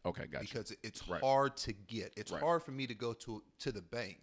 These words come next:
Speaker 2: Like I said, when my wife's score, my score even drops low because my utilization is so high. Like I said, I'm not gonna go into too much detail about that.
Speaker 1: Yeah, yeah, yeah, yeah.
Speaker 2: But it, it's hard for me to go to the bank because they don't feel like m-,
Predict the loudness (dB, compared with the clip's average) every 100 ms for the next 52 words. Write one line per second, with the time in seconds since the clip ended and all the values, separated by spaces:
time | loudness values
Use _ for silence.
0 | -10 -10 -6 -6 -6 -6 -6 -4 -6 -6
1 | -8 -8 -4 -4 -2 -2 -2 -2 -4 -4
2 | -8 -8 -4 -4 -6 -8 -6 -6 -10 -16
3 | -20 -20 _ -10 -4 -4 -2 -4 -4 -6
4 | -6 -8 -6 -6 -6 -10 -6 -4 -4 -2
5 | -2 -4 -8 -12 -12 -10 -10 -8 -6 -8
6 | -10 -12 -14 -14 -12 -8 -8 -8 -10 -8
7 | -6 -6 -4 0 4 6 6 4 2 -2
8 | -18 -8 4 4 4 -2 -6 -6 -6 -6
9 | 0 4 4 2 -2 -2 -4 -2 0 0
10 | -4 -4 0 2 2 -2 -12 -12 -4 -4
11 | -2 -2 -4 -4 -4 0 -2 -4